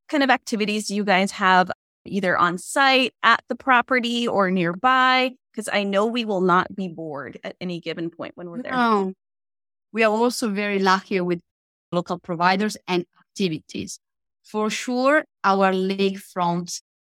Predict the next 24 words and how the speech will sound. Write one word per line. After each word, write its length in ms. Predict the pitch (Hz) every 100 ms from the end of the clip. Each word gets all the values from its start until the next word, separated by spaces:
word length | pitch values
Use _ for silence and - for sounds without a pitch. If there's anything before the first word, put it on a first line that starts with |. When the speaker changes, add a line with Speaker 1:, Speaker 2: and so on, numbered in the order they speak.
| _ -
Speaker 2:
location 1000 | 170 - 190 196 208 226 - 262 269 277
helps 540 | 254 190 180 - -
us 200 | 185 180
also 320 | 180 175 -
to 160 | 196 196
enj-, 320 | 175 175 175 - _
for, 160 | - 170
for 180 | 190
the 100 | 175 170
clients 560 | 190 277 240 160 - _ _ _
to 60 | -
enjoy 580 | 233 208 202 208 202 202 175
the 380 | 190 190 190 190 -
lake, 540 | 175 185 190 175 160 -
like 300 | 156 165 165
the 80 | 185
water. 480 | 156 165 175 - - - _ _
So 420 | - - 202 190 -
exactly 540 | - - 240 - 277 269
from 320 | - 277 302
the 100 | 247
hotel, 680 | 196 190 - 190 214 - _ 180
they 120 | 202
can 280 | - 226